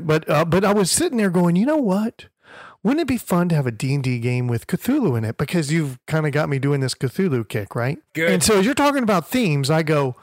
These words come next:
Speaker 1: "Huh, how would the theme be, would a theme be they need to save the world from the madness, from being overtaken by these evil things?" Is that the theme, or is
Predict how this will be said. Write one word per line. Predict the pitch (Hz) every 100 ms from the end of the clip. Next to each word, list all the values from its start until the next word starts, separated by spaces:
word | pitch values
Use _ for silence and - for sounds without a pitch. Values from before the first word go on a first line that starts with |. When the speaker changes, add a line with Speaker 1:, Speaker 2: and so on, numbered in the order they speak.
| - _ _
Speaker 1:
"Huh, | - - 285 214 120 - _ _ _ _ _ _ _ -
how | 330 381 427 427
would | 277 240
the | 247
theme | - 349 392 302
be, | 240 220 208 190
would | 190 214
a |
theme | - - 214 254 294 196
be | 190 165 123 123 - _ _ _
they | 147 143
need | 151 185 190
to | - 139 131 196 175
save | - 143 131 151
the | 165
world | 131 113 113 127 - _ _
from | - 143
the | 165
madness, | 208 233 165 - - - - _ _ _ _ _
from | - 143 135 139 127
being | 147 147 151 175
overtaken | 151 151 160 175 175 170
by | 131 127
these | 127 127
evil | - 147 143 147
things?" | - 220 131 143
Is | 135
that | 208 269 330 - - - - _
the | 135 131
theme, | - - 143 147 185 294 381 _ _ - - _ _
or | 160 151 151
is | 143 123